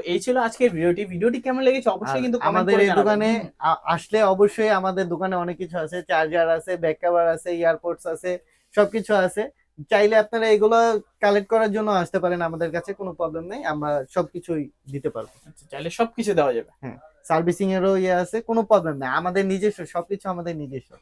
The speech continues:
Speaker 2: সার্ভিসিং এর লোকও আমাদের নিজস্ব। আমাদের ফোনে থেকে যে আমরা ইয়া দিব, সার্ভিসটা দিব, আমরা নিজেরা এগুলা ইয়া করবো, কারণ লোক আমাদের কাছেই আছে,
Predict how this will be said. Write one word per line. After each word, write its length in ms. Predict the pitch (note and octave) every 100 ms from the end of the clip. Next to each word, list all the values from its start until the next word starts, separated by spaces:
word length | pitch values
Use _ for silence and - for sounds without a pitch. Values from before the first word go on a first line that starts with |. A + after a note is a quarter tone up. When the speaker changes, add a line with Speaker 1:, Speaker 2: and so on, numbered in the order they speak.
| _ _ _
Speaker 2:
সার্ভিসিং 420 | D#3+ E3+ F#3 G#3
এর 80 | G#3
লোকও 220 | G3+ G3+
আমাদের 300 | G3+ E3+ D#3 D3+
নিজস্ব। 380 | C#3+ C#3 - _ _ _ _
আমাদের 380 | D3+ F3 F#3+ G3+ G3 -
ফোনে 260 | F#3 F#3+ G3+
থেকে 220 | G#3 G3+
যে 100 | G3+ G3+
আমরা 200 | F#3 F#3+
ইয়া 220 | F#3+ F#3+
দিব, 160 | F3+ F3+ G3
সার্ভিসটা 420 | F3+ E3+ F3 G3+
দিব, 160 | F#3 G3
আমরা 240 | G#3+ D#3+ D3+
নিজেরা 340 | D#3 D#3 D3
এগুলা 280 | C#3 C#3 D3+
ইয়া 200 | D#3 B2+
করবো, 240 | A#2 A2+ A2+ _ _ _ -
কারণ 180 | D#3+ F3
লোক 160 | D#3+ E3+
আমাদের 320 | D#3+ C3+ B2 A#2
কাছেই 320 | - A2+ B2
আছে, 220 | G#2+ A2